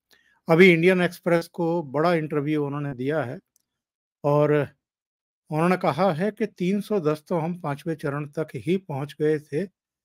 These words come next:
अब छठे दौर का भी मतदान हो चुका है और सातवें दौर में,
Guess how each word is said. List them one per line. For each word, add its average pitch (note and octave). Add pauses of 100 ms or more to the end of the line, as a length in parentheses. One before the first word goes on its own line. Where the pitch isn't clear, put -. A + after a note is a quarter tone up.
(320)
अब D#3
छठे D3+
दौर D#3
का E3
भी E3+
मतदान D3
हो C3+
चुका D#3
है C#3 (920)
और D3+ (120)
सातवें G3+
दौर F3
में, E3+